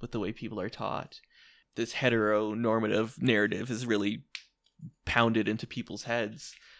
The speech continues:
And then, so, of course, when they come aqua-, across anything queer, then it's like, "Oh, that's not normal." Versus if we just say, "Hey, this is a thing," you know, from a normal, you know,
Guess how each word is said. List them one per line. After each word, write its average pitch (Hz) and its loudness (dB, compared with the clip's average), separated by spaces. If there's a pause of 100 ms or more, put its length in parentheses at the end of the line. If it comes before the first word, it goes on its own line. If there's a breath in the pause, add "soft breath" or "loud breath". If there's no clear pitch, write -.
(100)
And 143 4
then, 131 4
so, 135 4
of 127 2
course, 143 4
when 123 2
they 110 4
come 113 0
aqua-, 104 4
across 110 4
anything 110 -4
queer, 110 2 (280 loud breath)
then 113 -6
it's 110 -8
like, 87 -2
"Oh, 131 2
that's 113 2
not 107 -2
normal." 113 -6 (340 soft breath)
Versus 123 -2
if 117 -4
we 131 0
just 131 -2
say, 165 4
"Hey, 123 2
this 135 0
is 127 -2
a 101 0
thing," 120 2 (340)
you 113 -4
know, 107 0
from 120 -2
a 110 2
normal, 107 -2
you 190 6
know, 143 4